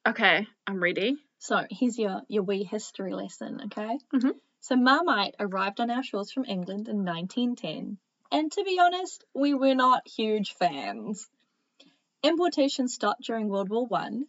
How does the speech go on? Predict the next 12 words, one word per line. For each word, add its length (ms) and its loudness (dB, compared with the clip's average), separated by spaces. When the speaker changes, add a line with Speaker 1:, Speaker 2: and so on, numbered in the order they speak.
Speaker 2:
but 180 -4
Sanitarium 920 -2
secured 500 -2
importation 720 -2
rights 460 -8
and 100 -2
brought 200 -4
Marmite 440 2
back 220 -2
to 140 -4
New 100 2
Zealand 300 0